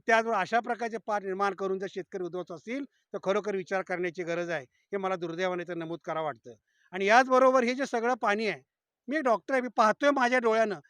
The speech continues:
मला हे दुःख दिसतंय म्हणून मी आज बोलतोय. हे सगळं पाणी तलावात चाललंय.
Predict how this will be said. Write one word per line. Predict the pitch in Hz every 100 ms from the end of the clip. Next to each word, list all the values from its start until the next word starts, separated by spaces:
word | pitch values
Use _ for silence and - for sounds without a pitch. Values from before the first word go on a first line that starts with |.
| _
मला | 202 220
हे | 254
दुःख | 254 -
दिसतंय | 285 262 - 269
म्हणून | 247 269
मी | 294
आज | 254 233
बोलतोय. | 226 196 226 175 _ _ -
हे |
सगळं | 262 269 262 311
पाणी | 294 247
तलावात | 262 233 202 196 170
चाललंय. | 156 120